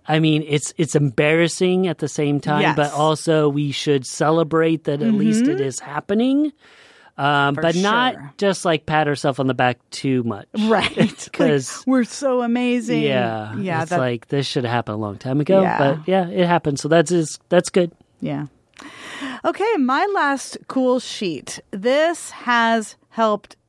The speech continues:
Speaker 2: so many people that I know personally and many beyond me. So this is a resource if you lose your pet,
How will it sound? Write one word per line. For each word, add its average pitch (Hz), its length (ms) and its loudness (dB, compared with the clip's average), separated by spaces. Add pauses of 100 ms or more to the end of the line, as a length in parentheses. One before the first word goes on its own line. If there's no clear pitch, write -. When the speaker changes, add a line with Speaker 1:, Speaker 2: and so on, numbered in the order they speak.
(340)
Speaker 2:
so 262 280 -2
many 269 240 4
people 226 600 0
that 196 260 -2
I 226 280 2
know 202 280 0
personally 262 880 0 (460)
and 240 800 0 (240)
many 214 580 0
beyond 180 720 0
me. 160 220 -8
So 190 220 0
this 226 280 0
is 285 260 0
a 190 400 -2 (160)
resource 233 640 0
if 196 220 -4
you 185 140 -6
lose 170 420 -4
your 156 180 -6
pet, - 640 -10